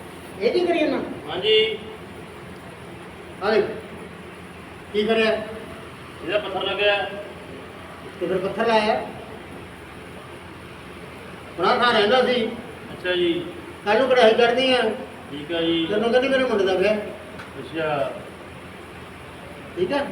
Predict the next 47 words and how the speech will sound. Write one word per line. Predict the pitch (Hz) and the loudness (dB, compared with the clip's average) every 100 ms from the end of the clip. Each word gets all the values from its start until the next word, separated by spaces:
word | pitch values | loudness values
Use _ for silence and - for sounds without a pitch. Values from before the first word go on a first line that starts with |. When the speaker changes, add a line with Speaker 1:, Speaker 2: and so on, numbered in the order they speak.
| 185 - | -6 -8
Speaker 2:
ਹਾਂਜੀ। | 156 160 170 170 165 - - | -2 4 4 4 0 -10 -6
Speaker 1:
ਤੇ | 185 | 0
ਮੈਂ | 202 | 6
ਆਖਿਆ, | 220 214 220 | 6 6 4
ਮੈਂ | 220 | 2
ਕਿਹਾ, | 214 | 2
"ਚੱਲ | 220 | 2
ਫਿਰ | 208 | 2
ਹੁਣ | 214 208 - - 208 | 0 0 -2 -2 -2
ਅੱਜ | 208 | 0
ਦੀ | 220 220 | 2 8
ਰਾਤ | 220 220 226 - - - - - | 10 10 6 2 0 -8 -8 4
ਇੱਥੇ | 220 220 | 4 4
ਹੀ | 233 | 4
ਲੇਖੇ | 233 - 220 | 4 6 6
ਲਾ | 208 | 8
ਦਿਆਂਗੇ।" | 190 196 214 190 143 - - - - - | 6 6 6 6 2 -6 -12 -14 -14 -8
Speaker 2:
ਠੀਕ | 156 156 | -4 0
Speaker 1:
ਹੁਣ | 190 | 4
Speaker 2:
ਆ | 226 | 6
Speaker 1:
ਉਹ | |
Speaker 2:
ਜੀ। | 220 | 6
Speaker 1:
ਪੌੜੀਆਂ | 220 214 226 | 4 6 6
ਬਣਾਉਣੀਆਂ, | 220 220 226 220 196 - - - - 190 | 6 6 6 6 4 2 -6 -10 -6 -2
ਉੱਥੇ | 190 220 | 2 2
ਪੌੜੀਆਂ | 202 190 196 208 | 4 4 4 4
ਬਣਾ | 220 | 4
ਲਾਂਗੇ। | 233 240 226 - - - 156 | 4 6 6 6 2 -6 -6
Speaker 2:
ਠੀਕ | 170 180 | 0 2
ਆ | |
Speaker 1:
ਠੀਕ | 302 | 4
ਆ? | - | 4
Speaker 2:
ਜੀ। | 170 - - - 190 196 | 2 -2 -8 -10 -4 -2
Speaker 1:
ਇੱਥੇ | 208 226 | 4 6
ਆ | 233 | 8
ਰਹਿ | 240 240 | 6 6
ਗਿਆ। | 254 190 - - - - - | 8 6 2 -6 -12 -8 -2
ਉਹਨੇ | 214 226 | 2 2
ਬਸ | 214 | 2
ਵੀ | 208 208 | 0 -2
ਕਰਕੇ | 220 208 220 233 233 233 233 233 233 | -2 0 4 8 8 6 6 2 2
ਤੇ | 233 226 220 - - - - - - - - - - - 214 | 2 2 0 0 -4 -8 -12 -14 -14 -14 -14 -14 -14 -10 -4
ਇਹਨੂੰ | 240 | -2
ਕੀ | 240 233 | 0 2
ਪ-, | 240 226 226 220 | 4 4 4 4
ਪਲਾਸਟਰ | 220 220 226 | 2 2 4
ਹੋਣਾ। | 214 214 | 4 4